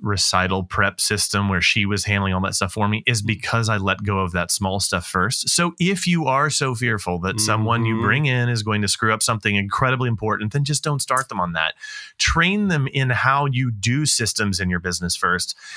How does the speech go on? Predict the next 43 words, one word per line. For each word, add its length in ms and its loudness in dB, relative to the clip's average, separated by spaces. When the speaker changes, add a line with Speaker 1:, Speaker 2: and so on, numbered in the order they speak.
Speaker 1:
Give 280 2
them 160 2
low-level 420 0
tasks 400 0
to 100 -2
do, 260 0
and 180 2
then 180 2
maybe 240 2
eventually 440 0
get 180 0
to 80 -4
ones 280 0
that 160 -2
you're 100 2
really 220 0
nervous 300 0
to 100 -4
let 160 0
go 160 2
of. 80 0
But 80 -2
by 80 2
that 240 2
time, 180 0
you're 80 2
not 160 2
nervous 320 0
anymore 300 0
because 340 -4
you 120 0
can 160 -2
envision, 920 0
"Oh, 240 2
yeah, 300 2
they're 140 2
not 140 0
gonna 120 -20
screw 200 -6
this 220 -4
up. 240 -2
We've 180 0
been 60 0